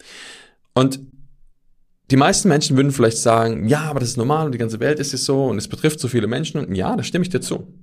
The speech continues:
Es wird viele Menschen betreffen und es hat auch in der Vergangenheit, wenn wir zurückschauen, viele, viele Menschen getroffen. Und gleichzeitig gab es trotzdem immer wieder Menschen, die es irgendwie geschafft haben, das anders zu machen. Und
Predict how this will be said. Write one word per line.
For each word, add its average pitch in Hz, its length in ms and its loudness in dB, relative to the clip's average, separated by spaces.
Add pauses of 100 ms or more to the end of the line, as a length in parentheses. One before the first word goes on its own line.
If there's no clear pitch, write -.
(260)
Es - 220 -12
wird 135 200 -2
viele 127 260 0
Menschen 113 300 -4
betreffen 110 420 -4
und 113 60 -6
es - 140 -8
hat - 160 -4
auch - 100 -6
in 107 80 -4
der 92 80 0
Vergangenheit, 92 600 0
wenn 92 100 -4
wir 90 80 -6
zurückschauen, 95 580 -4 (340)
viele, 180 320 0
viele 147 240 0
Menschen 117 320 -2
getroffen. - 680 -6 (440)
Und 104 100 -4
gleichzeitig - 500 0
gab 113 180 2
es - 120 -4
trotzdem 127 340 0
immer 135 120 0
wieder 123 160 2
Menschen, 110 400 -4
die 101 100 -4
es 98 140 -6
irgendwie 139 400 -2
geschafft - 360 -6
haben, 104 120 -6
das 101 180 -8
anders 95 300 -6
zu - 100 -10
machen. - 420 -12 (1080)
Und 120 260 0